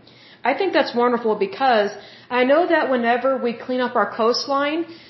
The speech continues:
we are taking care of the environment, we are preserving it, we are repairing it, we are renewing it, but also we are cleaning up our oceans because whatever gets dumped into our oceans ends up on our coastline. So typically whatever ends up on your coastline,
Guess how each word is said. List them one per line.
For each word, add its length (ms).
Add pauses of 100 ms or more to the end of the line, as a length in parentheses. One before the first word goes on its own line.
(200)
we 160
are 100
taking 380
care 260
of 80
the 120 (100)
environment, 600
we 120
are 80
preserving 680
it, 280
we 160
are 160
repairing 640
it, 160 (160)
we 120
are 180
renewing 520
it, 180
but 120
also 480 (380)
we 120
are 140 (120)
cleaning 280
up 180
our 220
oceans 560
because 340
whatever 480
gets 260
dumped 280
into 200
our 220
oceans 500 (320)
ends 280
up 180
on 80
our 160 (120)
coastline. 640 (480)
So 160
typically 520
whatever 400
ends 260
up 180
on 100
your 140
coastline, 880